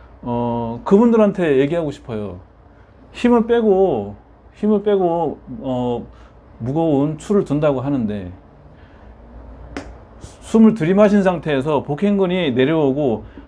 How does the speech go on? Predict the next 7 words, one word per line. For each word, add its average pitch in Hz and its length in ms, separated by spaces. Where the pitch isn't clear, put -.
배가 160 240
불룩해진 185 540
이 147 120
상태에서 208 480
한번 143 220
들어보라고 135 480
한번 107 260